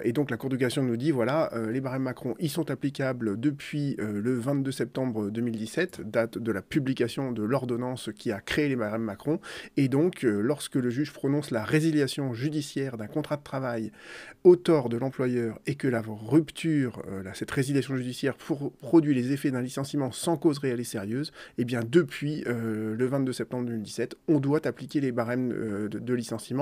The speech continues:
Et là, en l'occurrence, la Cour d'appel ne l'avait pas fait. Elle avait octroyé une somme de cent cinq mille euros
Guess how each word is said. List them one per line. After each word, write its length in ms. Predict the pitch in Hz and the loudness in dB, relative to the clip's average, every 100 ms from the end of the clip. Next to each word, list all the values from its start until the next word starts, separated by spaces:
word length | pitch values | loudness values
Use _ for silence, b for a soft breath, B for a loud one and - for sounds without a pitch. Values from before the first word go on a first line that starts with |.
| 170 B B - | -2 B B 4
Et 100 | 147 | 6
là, 140 | 165 | 8
en 80 | 147 | 6
l'occurrence, 480 | 120 - 131 156 143 | 4 2 2 2 2
la 120 | 120 | 0
Cour 220 | - 143 | 0 0
d'appel 320 | 120 110 147 | 0 0 2
ne 160 | 127 156 | 6 8
l'avait 240 | 147 123 | 8 6
pas 160 | 117 107 | 2 2
fait. 140 | - | 2
Elle 120 | 156 117 | 0 0
avait 140 | 113 | 0
octroyé 580 | 123 - - 131 131 - | -2 -4 -6 -4 -2 -2
une 160 | 139 | -2
somme 300 | 127 139 131 | 0 0 0
de 80 | 110 | 0
cent 160 | - 139 | -4 -4
cinq 240 | 143 139 | -6 -2
mille 140 | 139 127 | -2 0
euros 260 | 127 139 | 0 0